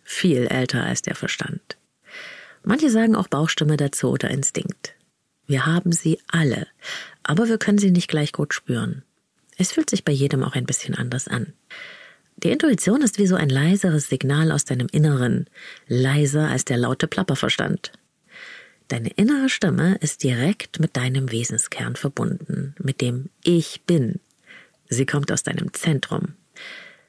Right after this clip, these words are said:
Die Intuition wird oft so als Firlefanz, esoterisch auch noch abgetan, weil wir einfach in unserer Gesellschaft dem Verstand die Hoheit über unser Leben gegeben haben.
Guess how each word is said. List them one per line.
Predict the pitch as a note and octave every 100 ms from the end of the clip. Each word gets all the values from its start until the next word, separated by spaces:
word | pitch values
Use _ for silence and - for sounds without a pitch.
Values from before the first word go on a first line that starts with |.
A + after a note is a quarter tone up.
| _
Die | -
Intuition | G3 D#3+ C3 - C4+ A#2+
wird | B2
oft | - C#3+
so | -
als | B2+ A#2+ A#2+ - - - -
Firlefanz, | - E3 D#3+ - - - - -
esoterisch | - A#2+ G2+ D3 C3+ B2
auch | - -
noch | A#2+ -
abgetan, | - C3 - B2 - C3+ A#2+ - _ - - - -
weil | C3 C3
wir | G#3
einfach | B2+ - -
in | -
unserer | F3+ E3+ C3 B2+
Gesellschaft | B2+ B2 B2+ - B2 -
dem | B2 A#2
Verstand | A#2 - - D#3+ C#3+ - -
die | -
Hoheit | A#2 D3+ C#3+ C3 -
über | A#2+ B2
unser | B2+ C#3
Leben | D3 C3 B2+
gegeben | - - - B2
haben. | B2 A#2+